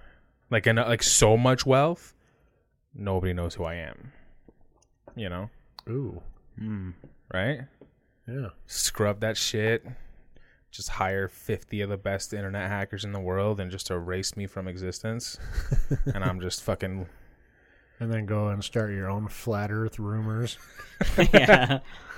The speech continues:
Speaker 1: Yeah.
Speaker 3: You,
Speaker 1: Who
Speaker 3: you control it.
Speaker 1: <laughs>
Speaker 3: Would you
Speaker 2: Yeah.
Speaker 3: rather meet an alien visitor or travel to outer space?
Speaker 1: Travel. Wait, just to outer space?
Speaker 3: It just says travel to outer space.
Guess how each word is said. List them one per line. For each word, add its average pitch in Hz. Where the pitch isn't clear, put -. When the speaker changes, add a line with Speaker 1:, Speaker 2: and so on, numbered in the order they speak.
Speaker 1:
Yeah. 110
Speaker 3:
You, 110
Speaker 1:
Who 147
Speaker 3:
you 107
control 104
it. 120
Speaker 1:
<laughs> 143
Speaker 3:
Would 104
you 107
Speaker 2:
Yeah. 113
Speaker 3:
rather 113
meet 110
an 107
alien 117
visitor 135
or 107
travel 104
to 98
outer 92
space? 87
Speaker 1:
Travel. 90
Wait, 123
just 127
to 180
outer 143
space? -
Speaker 3:
It -
just -
says 90
travel 87
to -
outer 85
space. -